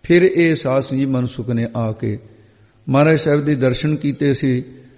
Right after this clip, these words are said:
ਪਰ ਉਸ ਵੇਲੇ ਮਹਾਰਾਜ ਸਾਹਿਬ ਜੀ ਨੇ ਫਿਰ ਇਹ,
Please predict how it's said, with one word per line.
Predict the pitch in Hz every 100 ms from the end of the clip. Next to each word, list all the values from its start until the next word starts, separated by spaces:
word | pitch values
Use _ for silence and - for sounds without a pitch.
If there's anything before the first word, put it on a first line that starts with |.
| _ _ _ _ _ -
ਪਰ | 160
ਉਸ | - 170 180 185 175
ਵੇਲੇ | 175 170
ਮਹਾਰਾਜ | 156 151 156
ਸਾਹਿਬ | 147 143 135
ਜੀ | 143
ਨੇ | 135
ਫਿਰ | 131 127
ਇਹ, | 120 110 110